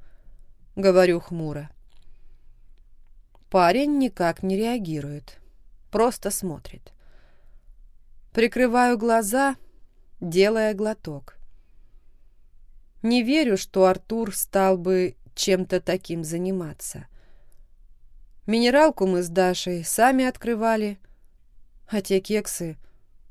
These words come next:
Ну, самые обычные кексы на вкус. Их девчонка принесла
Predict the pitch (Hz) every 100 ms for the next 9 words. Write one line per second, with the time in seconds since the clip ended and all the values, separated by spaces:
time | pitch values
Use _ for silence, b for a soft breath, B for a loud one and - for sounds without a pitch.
0 | - - - 190 220 240 233 - - -
1 | 254 269 262 269 262 254 208 214 - 175
2 | 170 165 - 214 - - 170 180 - 151
3 | 139 - - - - - - - - -
4 | - - - _ - 277 320 226 - -
5 | 226 262 220 190 196 190 180 180 175 175